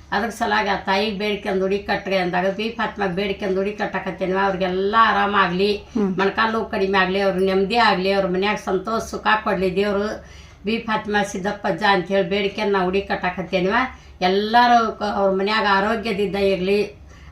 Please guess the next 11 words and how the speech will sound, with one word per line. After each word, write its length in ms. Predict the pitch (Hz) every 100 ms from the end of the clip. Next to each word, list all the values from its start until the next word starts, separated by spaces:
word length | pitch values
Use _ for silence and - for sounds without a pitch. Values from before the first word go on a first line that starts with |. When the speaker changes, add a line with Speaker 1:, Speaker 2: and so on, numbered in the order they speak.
| -
Speaker 1:
ಅವ್ರ 160 | 190
ಮನ್ಯಾಗ 240 | 202 214 214
ಸಂತೋಷದಿದ್ದ 640 | 208 185 233 233 220 185
ಇರ್ಲಿ 340 | 208 196 190
ಅಂತ 120 | 247 226
ಬೇಡ್ಕೊಳಕತ್ತೇನಿ 800 | 190 202 - 196 185 - 196 190
ನೋಡುವ 220 | 196 190
ನಾನು. 360 | 180 185 220 190
ಬೇಡ್ಕೊಂಡು 420 | 208 - 196 185
ಉಡಿ 140 | 202
ಕಟ್ಟಾಕತ್ತೇನಿ. 720 | 208 190 185 180 165 196 254